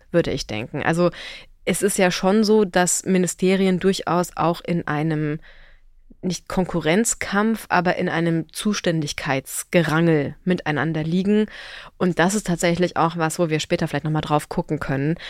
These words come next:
Was erwartet uns denn da jetzt durch diese Neuschaffung des Ministeriums? Wie verhält sich das zu den Strukturen, die es einfach schon gibt?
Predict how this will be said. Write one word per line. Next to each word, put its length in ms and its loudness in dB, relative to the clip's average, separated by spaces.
Was 180 -2
erwartet 500 2
uns 240 -2
denn 200 -6
da 220 0
jetzt 280 0
durch 100 0
diese 220 2
Neuschaffung 800 0
des 160 -4
Ministeriums? 840 0
Wie 120 2
verhält 380 2
sich 140 0
das 180 0
zu 120 0
den 120 2
Strukturen, 500 -2
die 100 0
es 100 -2
einfach 440 -2
schon 260 4
gibt? 320 -2